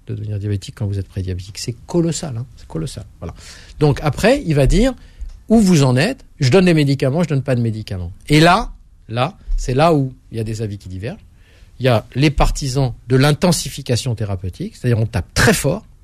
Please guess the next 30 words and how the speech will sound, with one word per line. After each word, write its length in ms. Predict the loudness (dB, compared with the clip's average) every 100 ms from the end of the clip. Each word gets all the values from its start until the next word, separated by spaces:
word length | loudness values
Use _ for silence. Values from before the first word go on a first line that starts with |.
| -20 -6
tout 100 | 0
de 60 | 0
suite, 340 | 0 -8 -10 -20 -20 -20 -20 -20 -20 -8 0
et 100 | 0
puis 140 | 2
après, 400 | 2 4 4 2 0 -2 -6
avec 360 | 0 2 2 2
les 280 | 2 2 2
effets 440 | 0 2 0 0 -6 -20 -12
du, 300 | -4 2 2
de 160 | 2 2
la 140 | 4
mise 180 | 4 2
en 80 | 0
place 220 | 2 0
du 100 | 0
rééquilibrage 600 | 0 -2 0 0 2 2
alimentaire 420 | 2 0 0 0
et 40 | 0
de 40 |
l'exercice 320 | 0 0 2
physique, 400 | 2 2 -2 -6 -12 -16 -2
eh 100 | 2
ben, 100 | 4
on 120 | 2
enlèvera 420 | 0 0 -2 -2
des 100 | -4
médicaments. 500 | -6 -10 -12 -12 -14 -18 -20 -20 -2
Les 80 | 2
médicaments, 580 | 2 0 -2 -2 -4